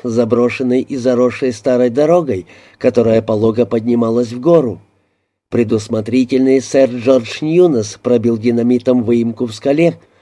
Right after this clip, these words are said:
чтобы избавить своих лошадей от необходимости волочить карету вверх по крутому склону.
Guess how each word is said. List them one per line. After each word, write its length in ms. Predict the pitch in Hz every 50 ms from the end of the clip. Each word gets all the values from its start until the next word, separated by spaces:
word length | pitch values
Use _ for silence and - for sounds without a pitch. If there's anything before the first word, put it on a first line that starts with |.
| _ _
чтобы 380 | - - - 127 113 107 110 110
избавить 460 | 107 98 95 117 117 110 117 117 110
своих 340 | - 113 120 120 120 107 -
лошадей 580 | 123 127 117 - 151 147 135 170 180 175 - -
от 200 | - 127 - -
необходимости 760 | 120 113 107 - - 113 104 104 110 110 113 113 107 - 123
волочить 540 | 113 113 113 117 117 107 - 120 113 - -
карету 500 | 131 123 113 110 107 107 107 117 110 107 - - - -
вверх 440 | 117 110 110 113 110 104 104 - -
по 120 | - 123 120
крутому 500 | - 123 127 127 120 123 107 104 113 120
склону. 540 | - - - 151 156 156 143 135 101 76